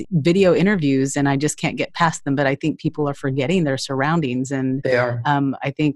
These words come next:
Speaker 1: what you just shared with them is gonna help them crack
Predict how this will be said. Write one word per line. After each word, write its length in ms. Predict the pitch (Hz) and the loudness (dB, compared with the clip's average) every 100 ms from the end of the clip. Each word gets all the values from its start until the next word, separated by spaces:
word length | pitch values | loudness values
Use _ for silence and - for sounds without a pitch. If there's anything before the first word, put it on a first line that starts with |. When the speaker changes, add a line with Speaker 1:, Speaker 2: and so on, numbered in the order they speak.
| - | 0
Speaker 1:
what 240 | 147 143 | -2 0
you 120 | 143 | -2
just 220 | 135 139 - | -2 -4 -2
shared 220 | 147 139 | -4 -2
with 120 | 147 | -2
them 220 | 147 143 | 0 0
is 360 | 143 143 135 - - - | 0 0 -2 -8 -16 -6
gonna 180 | 143 | -4
help 220 | 139 139 - | -2 -2 -2
them 140 | 139 | -6
crack 240 | - 139 | 0 -2